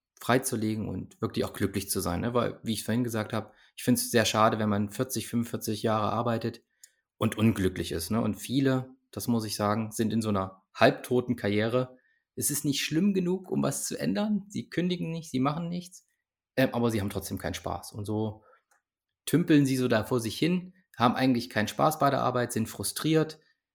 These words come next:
ähm, aber sie ändern nichts, ne? Und diesen Leuten zu helfen, zu sagen, „Mensch, da muss noch mehr gehen, nimm's nicht so hin,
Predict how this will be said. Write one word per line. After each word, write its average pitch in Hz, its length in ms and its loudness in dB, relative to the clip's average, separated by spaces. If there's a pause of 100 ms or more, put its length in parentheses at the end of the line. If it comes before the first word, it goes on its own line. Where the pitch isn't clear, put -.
(300)
ähm, 117 480 4
aber 123 240 4
sie 117 160 -4
ändern 113 280 6
nichts, 87 240 -6
ne? 139 140 0
Und 101 300 -8
diesen 135 220 2
Leuten 104 260 2
zu - 120 -6
helfen, 90 200 -4
zu - 100 -12
sagen, 98 180 -4
„Mensch, - 440 -6
da 98 100 -6
muss 120 180 -2
noch 110 120 -2
mehr 107 180 0
gehen, 107 340 -2
nimm's 131 280 4
nicht 123 120 0
so 117 80 -2
hin, 117 320 0